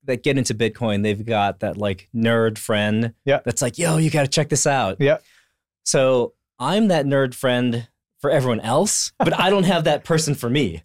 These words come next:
Speaker 2: <laughs> Gotcha.
Speaker 1: So there's, there's nobody, s-, you know, saying, "Keith, Keith, you gotta, you gotta take a look." Um, and for me, it was just, like, being exposed through a couple Wired articles through the years and just thinking,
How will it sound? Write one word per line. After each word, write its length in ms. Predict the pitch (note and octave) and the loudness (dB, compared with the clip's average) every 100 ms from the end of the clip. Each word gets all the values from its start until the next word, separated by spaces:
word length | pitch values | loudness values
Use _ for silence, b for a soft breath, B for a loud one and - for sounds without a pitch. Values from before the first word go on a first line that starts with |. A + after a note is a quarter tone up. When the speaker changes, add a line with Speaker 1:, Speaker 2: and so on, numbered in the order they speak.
| _ | _
Speaker 2:
<laughs> 80 | |
Gotcha. 340 | - C#3 C3 B2 | 2 4 4 2
Speaker 1:
So 80 | C#3 | 2
there's, 260 | D#3 D3+ | 2 2
there's 180 | F3 D#3+ | 0 2
nobody, 280 | E3+ F#3 D#3+ | 2 2 0
s-, 220 | D#3+ - | 0 -4
you 100 | E3+ | -2
know, 100 | C3+ | 0
saying, 300 | A#2+ E3+ B2+ | 0 0 -2
"Keith, 320 | A2 F#3+ D#3 - | -2 0 -2 0
Keith, 240 | G3+ C#3+ | 0 2
you 60 | C#3+ | 0
gotta, 420 | D#3 C#3 B2 A#2 | 0 2 0 -2
you 120 | C#3 | -2
gotta 180 | C#3 C3+ | -2 -2
take 200 | B2+ C#3 | 0 -2
a 40 | A#2 | 0
look." 380 | B2 F#2 - _ _ _ _ _ _ _ _ | 0 0 -6 _ _ _ _ _ _ _ _
Um, 560 | A2 G#2+ G#2+ G#2 G2+ G#2+ - _ - | -2 0 2 0 0 -4 -10 _ -6
and 120 | B2 | -4
for 80 | B2 | 0
me, 160 | E3+ | 2
it 40 | F#3 | 2
was 200 | C3 - | 2 0
just, 300 | A#2+ - - | 0 -2 -2
like, 180 | G#2+ - - | -4 -4 -4
being 220 | B2+ A#2+ | 0 0
exposed 680 | A2+ - A#2 A2+ A2+ - | 0 -2 0 2 2 0
through 400 | - A2+ G#2+ G#2+ G#2+ | -2 0 2 2 -2
a 60 | |
couple 300 | A#2 A2+ G2 | -4 -2 0
Wired 320 | G2+ G#2+ A#2 A#2 | 2 2 2 0
articles 600 | A2 A2 A2 G#2+ G#2 - | 0 0 0 0 -2 -2
through 180 | A2+ | -2
the 80 | G#2+ | 0
years 580 | G#2 G#2 A2 G#2+ G#2+ G2+ | 0 2 2 2 0 -2
and 180 | G2 F2+ | -2 -2
just 200 | G#2+ - | -4 -2
thinking, 480 | A2 A2+ G2+ F#2+ | -2 0 0 -2